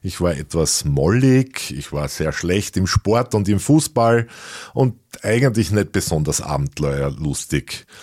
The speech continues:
Ich verbrachte viel Zeit als Kind zu Hause, aber ich, und ich las. Ich verschlang ein Buch nach dem anderen. Karl May, Jules Verne,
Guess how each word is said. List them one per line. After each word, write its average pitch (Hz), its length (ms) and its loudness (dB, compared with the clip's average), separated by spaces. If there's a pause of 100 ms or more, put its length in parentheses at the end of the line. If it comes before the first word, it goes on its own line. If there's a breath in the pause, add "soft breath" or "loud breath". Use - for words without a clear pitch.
(320 loud breath)
Ich 92 180 -6
verbrachte 95 560 -2
viel 107 300 0
Zeit 107 520 0
als 98 220 2
Kind 101 260 0
zu 85 240 0
Hause, 98 500 2
aber 87 200 2
ich, - 320 -6
und 92 180 -4
ich 85 200 -6
las. 71 680 -2
Ich 76 140 -10
verschlang 98 580 0
ein 123 320 4
Buch 113 360 2
nach 87 200 -2
dem 82 240 -4
anderen. 64 680 -6 (380 loud breath)
Karl 123 320 0
May, 76 520 2
Jules 139 360 0
Verne, 85 540 2